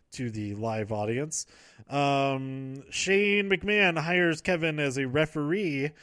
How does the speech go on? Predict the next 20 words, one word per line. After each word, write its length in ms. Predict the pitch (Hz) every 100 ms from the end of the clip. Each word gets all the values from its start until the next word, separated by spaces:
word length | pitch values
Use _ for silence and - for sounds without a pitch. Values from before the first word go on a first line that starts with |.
| - _ _
for 300 | 147 143 139
the 120 | 131
King 260 | - 135
of 100 | 131
the 80 | 117
Ring 220 | 113 110
match, 360 | 107 127 180 -
which 220 | 131 -
would 220 | 127 117 -
end 160 | 123
up 140 | 120 113
being 420 | 117 113 104 107 107
the, 340 | 110 98 98
um, 320 | 95 95 87 87
the 120 | 110 113
main 260 | 127 131
event. 480 | 120 123 156 175 - - - - - _
Um, 440 | - 143 147 143 143 - _
Roman 800 | 139 165 269 269 208 175 147 139
interrupts 880 | 151 185 180 170 165 147 - -